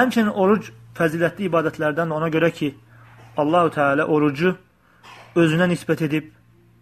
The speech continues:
və orucun mükafatını yalnız özü verəcəyini deyib.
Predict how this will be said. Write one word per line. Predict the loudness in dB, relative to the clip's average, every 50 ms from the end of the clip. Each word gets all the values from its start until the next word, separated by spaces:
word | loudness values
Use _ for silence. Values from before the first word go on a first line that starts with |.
| _ _ _ _ _ _ _ _ _ _ _ _ _ _ _ -20 -20 -20 _ _ _ _ _ -2
və | -2 0
orucun | 2 2 2 2 4 2 2 2
mükafatını | 2 2 4 4 4 4 4 2 2 2 0 0 0 0 0 0 -4 -10 _ _ _ _ _ _ _ _ 0
yalnız | 2 4 4 4 2 0 -2 -4 -2
özü | -2 0 0 2 2 2
verəcəyini | 2 2 2 2 2 2 0 0 0
deyib. | 2 2 2 2 0 -4